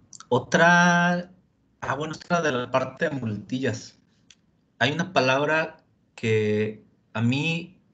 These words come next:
me gusta invitarlos a que la saquen por completo de su vocabulario. Y esa palabra es obviamente.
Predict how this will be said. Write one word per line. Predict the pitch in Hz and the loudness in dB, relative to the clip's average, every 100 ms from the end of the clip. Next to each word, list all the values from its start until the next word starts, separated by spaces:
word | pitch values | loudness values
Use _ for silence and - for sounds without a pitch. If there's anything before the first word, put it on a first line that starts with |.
| - | -6
me | 110 | -4
gusta | 117 - - 190 | -4 -6 -6 -2
invitarlos | 185 - 165 175 185 185 | -2 0 0 2 0 0
a | - | -4
que | 127 | -4
la | 113 | -4
saquen | 113 - - 156 | -4 -6 -8 -10
por | - 117 | -8 -8
completo | - 110 107 127 131 143 | -4 -6 -4 -6 -2 -2
de | 135 | -2
su | - 104 | -4 -6
vocabulario. | 95 101 98 104 98 101 - - - - _ _ _ - | -4 -4 -2 -2 -2 -6 -10 -20 -20 -20 _ _ _ -2
Y | |
esa | 117 95 | 0 2
palabra | 135 131 135 147 | 2 4 4 2
es | 139 - - | 0 -8 -4
obviamente. | 117 123 120 117 117 107 95 | 0 2 4 4 2 -2 -8